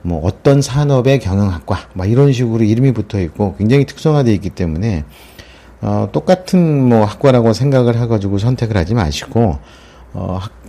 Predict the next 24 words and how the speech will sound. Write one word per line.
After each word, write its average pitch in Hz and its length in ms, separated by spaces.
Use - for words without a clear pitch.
학과 131 180
이름과 117 880
그리고 90 260
그 101 100
학과에 120 420
대한 110 160
소개를 139 520
한번 110 340
잘 - 360
분석을 110 500
해보시고, 120 680
어, 104 220
그 - 120
내용과 117 760
해서 113 500
장르적으로 104 640
보면 92 380
참 104 180
좋겠다 87 480
하는, 151 400
어, 85 80
학과를 123 480
선택하시면 113 680
됩니다. 78 380